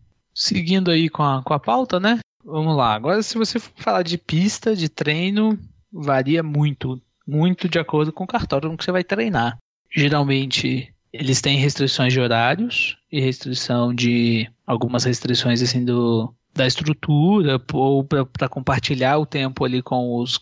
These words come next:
os karts rental, né? Os karts de aluguel.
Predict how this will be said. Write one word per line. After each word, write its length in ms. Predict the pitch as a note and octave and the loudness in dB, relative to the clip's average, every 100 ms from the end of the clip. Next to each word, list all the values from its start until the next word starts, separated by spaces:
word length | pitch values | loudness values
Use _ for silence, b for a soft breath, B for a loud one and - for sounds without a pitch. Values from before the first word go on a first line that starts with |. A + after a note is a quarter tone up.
| - | -2
os 100 | D#3+ | -2
karts 320 | - B2 B2+ | 0 -2 -2
rental, 540 | C3 - C3+ G3 B3+ B3 - | -4 0 0 0 -2 -4 -2
né? 220 | B2 F#3 - - | 0 0 -4 -4
Os 300 | A#2+ A#2 A#2 | 0 0 0
karts 260 | B2+ A2+ | -2 0
de 100 | - | -2
aluguel. 520 | A#2+ C3 B2 D3 G3 | 0 2 2 2 -2